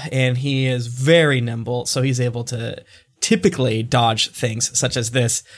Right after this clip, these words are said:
and then gets in and grabs the little bit of, of paper with a gloved hand and reads whatever it says.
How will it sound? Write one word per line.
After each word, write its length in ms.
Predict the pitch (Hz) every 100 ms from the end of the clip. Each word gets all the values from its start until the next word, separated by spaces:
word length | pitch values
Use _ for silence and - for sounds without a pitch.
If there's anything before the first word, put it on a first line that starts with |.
| -
and 80 | 123
then 140 | 120 113
gets 260 | 123 120
in 280 | 123 117 123
and 140 | 123 110
grabs 460 | 117 113 113 - - - - -
the 120 | 123
little 200 | 120 113
bit 340 | 117 110 - -
of, 480 | 120 113 110 120 135 135
of 300 | 113 113 -
paper 600 | - 127 123 120 113 120 - - _
with 240 | - 123 123
a 280 | - 113 113
gloved 380 | 127 113 120 -
hand 420 | 117 113 113 -
and 220 | 123 107 -
reads 400 | 131 131 117 135
whatever 440 | 175 165 135 117
it 100 | -
says. 400 | - - -